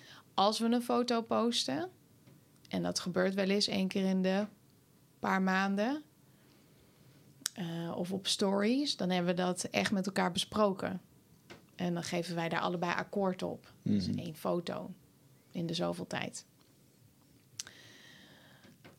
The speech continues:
Speaker 1: Maar wij, wij zijn, eh, wij gaan er heel bewust mee om, omdat, eh, Lea een volwaardig, heel compleet en perfect kindje is. Met een,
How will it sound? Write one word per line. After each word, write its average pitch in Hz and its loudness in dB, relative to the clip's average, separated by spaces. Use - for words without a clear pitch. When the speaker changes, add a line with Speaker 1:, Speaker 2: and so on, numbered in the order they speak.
Speaker 1:
Maar 196 6
wij, 196 4
wij 190 4
zijn, 190 4
eh, 196 0
wij 196 0
gaan 190 2
er 190 4
heel 196 4
bewust 185 2
mee 185 2
om, 180 2
omdat, 190 2
eh, 196 -2
Lea 208 4
een 190 2
volwaardig, 185 2
heel 180 2
compleet 180 0
en 185 -2
perfect - -4
kindje 247 2
is. 190 0
Met 190 0
een, 180 0